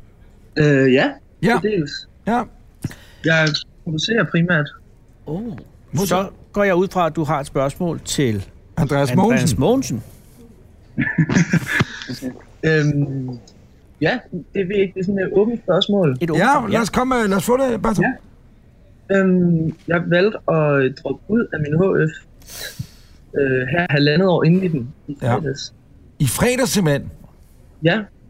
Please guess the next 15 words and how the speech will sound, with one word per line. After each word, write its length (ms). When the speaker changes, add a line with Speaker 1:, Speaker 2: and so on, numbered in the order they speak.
Speaker 1:
Øhm, 260
uden 300
at 60
have 140
et 160
job, 240
øh, 100
som 300
jeg 80
ligesom 240
skal 160
beskæftige 480
mig 100
med 100
nu. 220